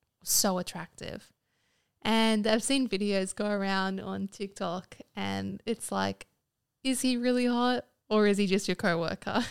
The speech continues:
<laughs> Are you in love, or do you just work with him? So that's kind of the vibe. It's very, very common. And I had so many people messaging me after I posted this, being like,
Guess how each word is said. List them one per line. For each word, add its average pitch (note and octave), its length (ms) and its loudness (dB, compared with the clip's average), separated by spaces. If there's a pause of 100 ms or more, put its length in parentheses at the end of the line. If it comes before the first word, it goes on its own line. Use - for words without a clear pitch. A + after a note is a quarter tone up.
(240)
<laughs> - 800 -4
Are C4 160 2
you C4 180 0
in C4+ 140 0
love, B3 460 2 (100)
or G#3+ 760 0 (140)
do - 80 -8
you F#3 220 -2
just F#3 220 -8
work - 460 -10
with - 180 -10
him? - 260 -10
So A#3 560 0 (680)
that's C#4+ 240 -2
kind D4+ 280 0
of C4 80 4
the C4 40 2
vibe. B3 320 4
It's F#3+ 140 0
very, A#3 400 4
very C4+ 240 4
common. A#3+ 400 0
And F#3+ 140 -2
I G3+ 100 0
had G#3 240 0
so A3 380 2
many A#3+ 160 0
people A#3 260 0
messaging G#3+ 560 0
me F#3+ 160 0
after F#3 300 -4
I F#3 100 0
posted A3+ 480 -2
this, - 380 -6
being G3+ 340 -2
like, G3 420 -4